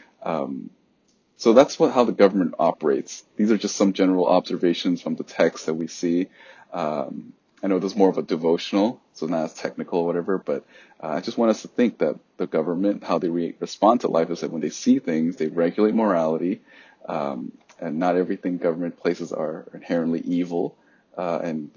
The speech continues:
and, and some, but some are, and those are things that we don't want to submit to. And lastly, that man's law changes like the wind. Um, and that's just how the world works. We live in a world, uh, in government, uh, and even bad governments have, have some sense of suppressing evil,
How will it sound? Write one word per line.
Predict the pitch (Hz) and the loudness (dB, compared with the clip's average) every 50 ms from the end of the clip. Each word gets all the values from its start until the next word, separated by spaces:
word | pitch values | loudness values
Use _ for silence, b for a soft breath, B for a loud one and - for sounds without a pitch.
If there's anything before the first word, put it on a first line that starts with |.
| _ | _
and, | - 80 73 73 76 - - | -10 -10 -10 -10 -10 -10 -10
and | 90 87 | -10 -10
some, | - - 87 - | -2 -2 -2 0
but | - - 90 | 0 -6 -6
some | - - 95 90 - | 0 0 0 2 2
are, | - 82 87 92 | 2 4 4 4
and | 90 85 | 2 2
those | 82 87 87 101 | -2 -2 -2 -4
are | 85 | -4
things | - 82 87 | -6 -6 -6
that | - - | -6 -4
we | 73 80 80 | -4 -4 -6
don't | 82 - | -6 -6
want | - 78 82 | -6 -8 -10
to | - - | -10 -6
submit | - 82 78 71 | -6 -6 -6 -6
to. | - - 76 76 85 - _ _ _ _ _ _ _ | -8 -8 -8 -8 -8 -10 _ _ _ _ _ _ _
And | 87 87 | -2 2
lastly, | 87 87 87 87 - - 85 85 | 2 2 2 0 -2 -2 -2 0
that | 76 85 80 - - - | 0 -2 -4 -4 -6 -4
man's | 87 87 85 85 87 - - | -2 0 0 -2 -4 -4 -2
law | 85 85 80 80 80 73 | 0 0 2 2 0 -2
changes | - - - - 127 123 113 87 - 76 71 | -4 -10 -2 2 4 6 6 4 2 -2 -8
like | - 73 - _ | -8 -12 -12 _
the | 67 | -10
wind. | 69 80 76 67 62 - - - b b b b b b b b _ - | -8 -8 -8 -8 -8 -12 -14 -16 b b b b b b b b _ -12
Um, | 87 82 80 73 76 87 - _ _ _ _ _ | -10 -10 -8 -10 -10 -12 -14 _ _ _ _ _
and | - 107 | 2 4
that's | 110 107 - - | 4 4 4 2
just | - 110 - | -2 -2 2
how | - 107 98 98 | 6 6 6 8
the | 92 92 | 6 4
world | 80 82 85 85 78 - 67 | 2 4 4 4 2 2 0
works. | 73 62 - - _ - - - - _ | 0 0 0 -2 _ -18 -18 -20 -20 _
We | - - | -4 -2
live | 123 - 85 80 | 0 0 0 0
in | 98 101 | 0 -4
a | |
world, | 104 - 87 87 87 85 82 - | -2 0 2 2 2 2 0 -4
uh, | - - - - - - - 80 | -10 -12 -10 -10 -12 -10 -10 -10
in | - - 87 95 101 | -6 -4 -2 -2 2
government, | - 87 76 78 76 76 76 78 67 64 b b b b b b b _ _ _ - | 2 0 0 0 -4 -4 -4 -4 -4 -6 b b b b b b b _ _ _ -8
uh, | 80 73 65 52 - - - | -8 -6 -6 -8 -8 -10 -8
and | - 76 69 71 | -8 -6 -4 -4
even | 82 82 87 82 78 | -4 -2 -2 -2 -2
bad | - - 92 90 90 92 | 2 4 6 6 6 6
governments | - 87 78 76 78 80 78 - | 4 0 0 0 -2 -6 -6 -4
have, | - 82 78 - - 80 - | -6 -6 -8 -6 -10 -14 -10
have | - 78 78 - | -10 -12 -12 -10
some | - - 90 78 78 | -6 -4 -4 -4 -4
sense | 80 - - 82 76 73 - | -6 -6 -4 -4 -4 -4 -8
of | 73 - | -14 -14
suppressing | - - - - - - - - - | -14 -16 -10 -8 -8 -8 -6 -8 -6
evil, | - 85 87 82 - 127 151 165 b | -2 -2 -2 0 2 0 0 0 b